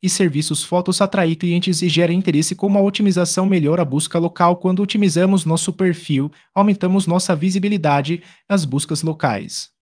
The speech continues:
Isso significa que, quando alguém procura por serviços que oferecemos, é mais provável que nos encontre. Um perfil bem estruturado e otimizado é um dos fatores que o Google considera para mostrar resultados relevantes.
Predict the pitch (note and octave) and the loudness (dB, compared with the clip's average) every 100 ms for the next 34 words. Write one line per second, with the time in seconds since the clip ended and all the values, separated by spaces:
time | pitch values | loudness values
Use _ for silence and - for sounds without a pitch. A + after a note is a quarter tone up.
0 | - F3 G#3 G3+ F#3+ F#3 F#3+ G3 G#3 G#3+ | -4 -2 0 0 2 2 0 -2 -2 -2
1 | G#3 - - D3+ F#3 F3 G#3 G#3 G3 F3 | -4 -4 -2 0 2 2 2 0 -2 0
2 | F3+ F#3 F3+ - F3+ C#3+ C3+ D#3+ - F#3 | 0 0 -2 2 2 2 -2 -4 -2 0
3 | F#3 F3 - D3+ D3+ - - E3+ D3 E3+ | 0 0 0 -2 -2 -6 -2 0 2 0
4 | - G3 E3 E3+ F3+ F#3+ F3 D#3 E3 D#3 | 0 2 4 2 2 0 0 0 -2 -2
5 | C3 A2+ A2 - _ _ _ C3+ B2+ D#3 | -6 -6 -12 -14 _ _ _ -8 0 0
6 | D#3 D#3 C3+ D3+ F3+ - F3 F3+ F3 D#3 | 0 -2 0 2 0 0 -4 -2 2 2
7 | D#3+ E3 F3+ F#3 G3 G3+ F#3 D3+ D#3+ E3 | 2 0 0 0 0 0 2 4 4 2
8 | F3 E3+ E3+ E3 G3 F#3 F#3+ F3+ - F#3+ | 0 0 0 0 0 2 2 0 -2 -4
9 | D3 D3+ F3+ G3+ G#3 A3 G3 D3+ D3+ E3+ | -2 0 0 -2 -2 -2 0 -2 0 -2
10 | E3+ F3 - F3+ F3 F#3 F3+ F#3 E3 D#3 | 0 0 0 0 2 2 0 0 0 0
11 | D#3 G#3 G#3 C#3+ A#2 G#2+ - - | -2 0 0 2 0 -2 -10 -12